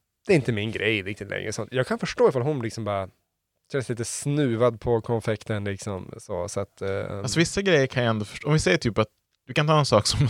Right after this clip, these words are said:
Speaker 2: <laughs> en sak som analsex.
Speaker 1: Ja, ja, det, absolut.
Speaker 2: Hon testade med sitt ex och insåg att det här är inte för mig. Och så kommer hon till en ny kille som verkligen vill ha det. Och så får han reda på att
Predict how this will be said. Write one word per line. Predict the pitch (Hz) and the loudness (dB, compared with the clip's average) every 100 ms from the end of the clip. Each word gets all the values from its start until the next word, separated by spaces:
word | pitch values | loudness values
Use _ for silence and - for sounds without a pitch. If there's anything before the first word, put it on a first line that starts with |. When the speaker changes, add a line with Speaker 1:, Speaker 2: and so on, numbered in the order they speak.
| - | 2
Speaker 2:
<laughs> | 127 | 0
en | 123 | 2
sak | - 110 - | 6 4 4
som | 107 | -2
analsex. | 98 110 101 95 123 - - - | 2 4 2 2 -2 -4 -10 -6
Speaker 1:
Ja, | 127 180 117 | 0 2 2
ja, | 110 | 0
det, | 156 127 - | -2 -4 -6
absolut. | 123 147 | -4 0
Speaker 2:
Hon | 160 | 4
testade | - 120 - 151 110 98 127 | 4 2 4 6 8 6 2
med | 98 101 | -2 -2
sitt | 95 - - | -2 -4 -4
ex | 90 - - - - | -4 -4 -10 -10 -4
och | 117 | -2
insåg | 110 95 104 98 | 0 2 2 2
att | 101 | 4
det | |
här | 131 120 | 4 4
är | |
inte | 104 92 104 | 2 -6 -10
för | 135 | -8
mig. | 104 - 107 _ _ _ _ _ - | -8 -10 -14 _ _ _ _ _ -4
Och | 120 | -2
så | |
kommer | 139 139 | 2 4
hon | 120 | 4
till | 117 107 | 4 2
en | 123 | 4
ny | 170 147 | 2 2
kille | - 92 95 95 104 | 2 4 6 4 -2
som | - 117 | -2 4
verkligen | 107 95 - 101 | 4 4 0 -2
vill | 98 | 2
ha | 147 120 | 4 6
det. | 71 107 | 4 -2
Och | - | -6
så | - | -8
får | 113 | -2
han | 113 | 0
reda | 107 101 127 | 2 2 2
på | - | 4
att | 90 85 | 2 2